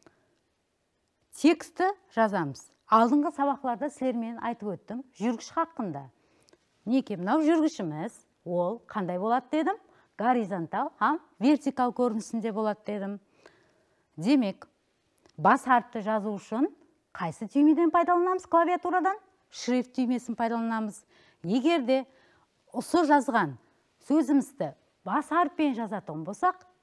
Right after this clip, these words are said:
caps lock түймесінен пайдаланамыз.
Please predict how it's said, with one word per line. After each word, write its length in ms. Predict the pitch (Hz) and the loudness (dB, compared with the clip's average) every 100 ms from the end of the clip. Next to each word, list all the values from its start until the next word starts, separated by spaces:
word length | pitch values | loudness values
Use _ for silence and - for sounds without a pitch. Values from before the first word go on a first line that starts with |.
| - | -4
caps 300 | 214 - - - | -2 -2 -6 0
lock 300 | 330 330 - _ _ | 2 0 -8 _ _
түймесінен 540 | 254 226 170 - 214 262 | 0 0 0 -4 -6 2
пайдаланамыз. 800 | 302 339 320 247 220 214 208 | 4 6 6 4 0 -2 -4